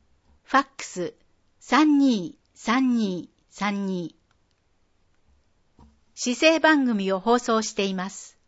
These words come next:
ケーブルテレビの三三チャンネルとコミュニティ放送では、月曜日から土曜日の十五分間、三好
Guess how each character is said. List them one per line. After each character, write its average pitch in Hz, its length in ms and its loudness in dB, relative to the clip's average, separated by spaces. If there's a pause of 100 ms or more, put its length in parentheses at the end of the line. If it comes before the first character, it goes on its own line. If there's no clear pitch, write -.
(1300)
ケ 302 160 2
ー 311 40 2
ブ 311 100 0
ル 302 120 -2
テ 294 160 4
レ 247 100 4
ビ 202 120 -4
の 185 100 -6
三 294 240 2
三 302 220 2
チ - 80 0
ャ 285 80 4
ン 247 40 0
ネ 208 120 -2
ル 185 100 -6
と 185 300 -4 (280)
コ - 120 0
ミ 277 120 6
ュ 302 40 6
ニ 311 120 2
テ 302 100 -2
ィ 294 120 0
放 262 180 2
送 202 220 -4
で 180 160 -4
は、 180 220 -4 (540)
月 240 280 2
曜 311 180 6
日 233 140 -2
か 190 140 -4
ら 185 300 -2
土 226 120 4
曜 294 220 8
日 226 100 -2
の 190 140 -4
十 247 180 -2
五 277 140 6
分 262 180 -2
間、 180 320 -6 (480)
三 220 120 2
好 285 120 6